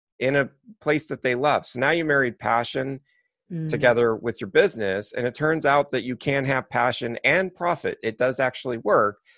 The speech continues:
Speaker 1: And a lot of
Speaker 2: Right.
Speaker 1: people just don't think that. They think, like, "I'll go chase the thing." They'll chase the money. They'll chase something they fell into and they don't love. Yeah, you can develop the love, maybe, but sometimes it, it,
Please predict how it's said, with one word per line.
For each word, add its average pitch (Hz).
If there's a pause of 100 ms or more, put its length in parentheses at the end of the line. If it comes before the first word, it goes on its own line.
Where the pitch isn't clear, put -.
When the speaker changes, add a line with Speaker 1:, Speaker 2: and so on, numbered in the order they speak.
(140)
Speaker 1:
And 139
a 139
lot 151
of 160
Speaker 2:
Right. 143
Speaker 1:
people 175
just 147
don't 147
think 165
that. 95
They 117
think, -
like, 117
"I'll 117
go 120
chase 117
the 113
thing." 113
They'll 110
chase -
the 104
money. 107
They'll 101
chase 107 (600)
something -
they 113
fell 127
into 123
and 113
they 110
don't 110
love. 120 (260)
Yeah, 180
you 147
can 180
develop 180
the 110
love, 98
maybe, 120
but -
sometimes 135 (120)
it, - (240)
it, 151